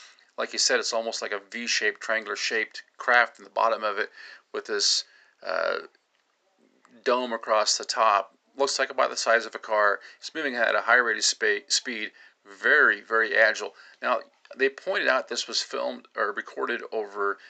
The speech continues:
a Medellin cartel, and this is not the first time that there have been, uh, reports in that part of the country. I found this,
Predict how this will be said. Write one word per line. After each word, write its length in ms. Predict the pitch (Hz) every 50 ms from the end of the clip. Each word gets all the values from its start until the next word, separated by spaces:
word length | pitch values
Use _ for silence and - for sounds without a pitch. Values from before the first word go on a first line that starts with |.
| - -
a 80 | - 107
Medellin 480 | 104 113 117 113 113 113 131 143 151
cartel, 580 | 131 - 107 98 98 - - 95 92 90 87 - _ - - - - _ _ -
and 120 | 101 101
this 220 | 139 - - -
is 160 | 202 190 - -
not 220 | 175 175 175 -
the 80 | - 110
first 420 | - - - 165 165 - - -
time 380 | - - 156 147 135 131 123 110
that 160 | 104 101 -
there 180 | 120 120 120
have 220 | 113 110 107 - -
been, 340 | 113 113 113 110 104 101 - _ _ - - - - _ _ -
uh, 140 | 110 104 101
reports 500 | 107 110 107 - - 139 127 120 - - - _
in 60 | 113
that 240 | 117 135 156 - -
part 220 | - 113 110 110
of 80 | 104 95
the 60 | 107
country. 600 | - - - 110 104 101 - - 98 95 95 - _ - - - - - _ _ - -
I 120 | - 113 110
found 400 | - - - 190 208 196 165 143
this, 260 | 147 135 - -